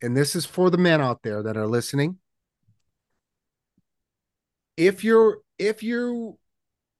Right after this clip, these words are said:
beloved wants at some point to watch a rom-com,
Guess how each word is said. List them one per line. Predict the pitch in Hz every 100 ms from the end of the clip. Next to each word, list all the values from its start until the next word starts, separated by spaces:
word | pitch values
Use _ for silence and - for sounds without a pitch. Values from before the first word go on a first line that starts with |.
| _ -
beloved | 170 165 165 175 135 117 - - _ _ _ _ _ _ _ _ _ -
wants | 151 180 190 -
at | 147 -
some | - 170 170
point | - 170 143 -
to | 156
watch | 131 139 143
a | 160
rom-com, | 127 139 143 143 135 - 90 82